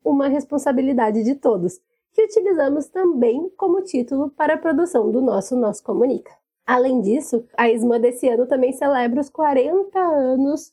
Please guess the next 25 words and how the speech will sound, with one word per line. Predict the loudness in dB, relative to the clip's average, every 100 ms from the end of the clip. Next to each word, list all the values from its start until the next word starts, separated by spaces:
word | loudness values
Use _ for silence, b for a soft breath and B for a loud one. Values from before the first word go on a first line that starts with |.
| -6
do | -4
Código | -2 0 0 0
Internacional | 0 0 -2 0 -2 -2 -2 0
de | -2 -4
Comercialização | -2 -2 -2 -2 0 0 0 -4 -2
de |
Substitutos | -6 -6 -4 -4 -4 -4 -4
do | -2
Leite | -2 -4 -4
Materno. | -2 -2 -4 _ _ _ _ 0
Os | 2
objetivos | 2 2 0 0 0
da | 2 2
isma | 2 2 2
dois | 2 0
mil | 0 0
e |
vinte | 0 -2 -2 -2
e |
um | -2 0
são | -2
formados | -2 -2 0 0 -2 -6
por | -6 -6
quatro | 0 -2 0 -2
pilares | 0 0 0 -4 -10